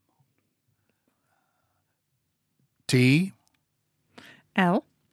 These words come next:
Speaker 1: Is there no double? There's no M O T T as a word.
Speaker 2: Don't think so.
Speaker 1: Good.
Speaker 2: Good job I've got this.
Speaker 1: Okay.
Speaker 2: Well,
Speaker 1: Okay.
Speaker 2: mind you, in a historical dictionary, anything is possible.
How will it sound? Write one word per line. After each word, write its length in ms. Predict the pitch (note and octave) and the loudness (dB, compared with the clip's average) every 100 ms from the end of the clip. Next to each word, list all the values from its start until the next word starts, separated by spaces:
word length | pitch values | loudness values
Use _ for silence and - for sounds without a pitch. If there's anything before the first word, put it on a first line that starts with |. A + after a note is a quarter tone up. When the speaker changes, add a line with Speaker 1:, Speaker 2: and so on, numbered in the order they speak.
| _ | _
Speaker 1:
Is 120 | A#2 A#2 | -4 0
there 100 | B2 | 2
no 180 | B2+ | 2
double? 300 | B2 B2 A#2 A#2 | 2 0 -2 0
There's 200 | A#2 B2 | 0 4
no 260 | B2 A#2+ | 4 4
M 220 | A2+ A2+ | 4 4
O 100 | G#2+ | 4
T 180 | G2+ G#2 | 2 -2
T 160 | F#2 G2+ | 0 -2
as 100 | E2+ | -2
a 40 | |
word. 320 | F2 D2+ C#2 - - | -4 -4 -6 -14 -12
Speaker 2:
Don't 280 | - F#4 | -12 -10
think 220 | - D4+ - | -10 -10 -6
so. 260 | E3 F3 | -2 0
Speaker 1:
Good. 420 | A3+ G2 D3 F3 - | 2 2 0 -4 -14
Speaker 2:
Good 100 | - | -12
job 120 | F#3+ | -6
I've 120 | F3+ | -6
got 160 | - - | -6 -6
this. 120 | F#3 | -4
Speaker 1:
Okay. 400 | F#2+ G2+ G2 D3+ - - | -2 -2 0 -2 -6 -2
Speaker 2:
Well, 100 | A3+ | 2
Speaker 1:
Okay. 60 | A3 | 4
Speaker 2:
mind 140 | A3+ G#3 | 4 4
you, 60 | |
in 120 | G3+ A#3 | 2 2
a 20 | |
historical 380 | A#3+ C#4 B3+ G#3+ | 2 -2 -2 -2
dictionary, 320 | G3 - - | -2 -2 0
anything 300 | F3 D#3+ D#3 | 0 0 -2
is 80 | D3+ | -4
possible. 420 | D#3 - D#3+ | -4 -2 -2